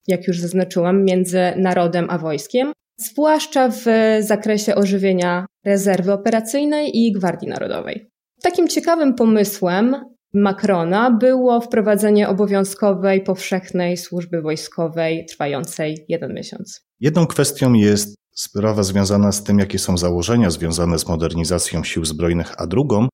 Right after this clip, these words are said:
Speaker 2: kwestia tego, jak to udało się osiągnąć.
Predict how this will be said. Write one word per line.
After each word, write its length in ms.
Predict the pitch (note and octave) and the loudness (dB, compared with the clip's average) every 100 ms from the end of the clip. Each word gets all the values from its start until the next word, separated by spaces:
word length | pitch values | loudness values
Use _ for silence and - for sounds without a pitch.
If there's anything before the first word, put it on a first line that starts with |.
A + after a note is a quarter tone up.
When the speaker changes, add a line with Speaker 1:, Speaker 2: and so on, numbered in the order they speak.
| _ - | _ -6
Speaker 2:
kwestia 340 | - - A#2 | -4 -2 -2
tego, 240 | - E2 | -2 0
jak 200 | F2 F2 | 0 0
to 200 | - G2+ | -2 -2
udało 400 | G#2+ F#2+ E2 E2+ | -2 -4 -4 -4
się 160 | E2 G2+ | -2 -2
osiągnąć. 600 | G#2 - F2 C#2+ B1+ | -2 -2 -4 -6 -12